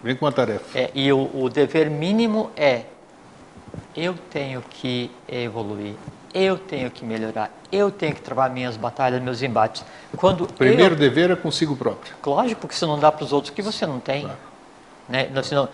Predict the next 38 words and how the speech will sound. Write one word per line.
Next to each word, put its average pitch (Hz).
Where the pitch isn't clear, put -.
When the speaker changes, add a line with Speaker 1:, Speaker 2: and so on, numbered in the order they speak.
Speaker 2:
não, 143
o 143
meu 156
dever 165
é 196
amar 180
a 185
humanidade, 156
mas 139
você 156
é 202
o 196
teu 202
pior 208
carrasco. 214
Né? 139
O 143
meu 151
dever 151
é 196
ter 185
paciência 185
com 175
a -
humanidade, 156
mas 170
você 214
não 202
tem 208
paciência 202
com 196
você -
mesmo. 202
O 147
meu 147
dever 151
é 175
contemplar, 165